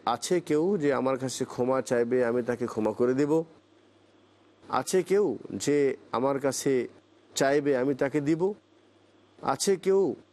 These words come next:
মুসিবতগ্রস্ত যে আমার কাছে মুসিবত দূর করার জন্য দোয়া চাইবে, আমি তার দোয়া কবুল করব?" তো শেষ রাত্রে আল্লাহ তাআলা উনি নেমে আসেন এবং শেষ রাত্রে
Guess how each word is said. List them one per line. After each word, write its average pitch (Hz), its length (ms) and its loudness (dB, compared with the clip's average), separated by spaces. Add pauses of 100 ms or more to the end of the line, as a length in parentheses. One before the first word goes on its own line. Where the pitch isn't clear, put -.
(880)
মুসিবতগ্রস্ত 143 1700 -2 (140)
যে 123 180 0
আমার 135 240 0
কাছে 127 440 -2 (420)
মুসিবত 135 540 0
দূর 127 340 -2
করার 147 320 0
জন্য 127 220 2
দোয়া 120 300 0
চাইবে, 123 340 0
আমি 117 160 0
তার 117 240 -2
দোয়া 110 220 0
কবুল 117 260 0
করব?" 131 360 -2 (760)
তো 120 300 2
শেষ - 360 -2
রাত্রে 202 580 0
আল্লাহ 131 380 0
তাআলা 143 460 0
উনি 123 180 0
নেমে 113 280 2
আসেন 170 500 0 (500)
এবং 190 340 2
শেষ - 340 -2
রাত্রে 180 800 0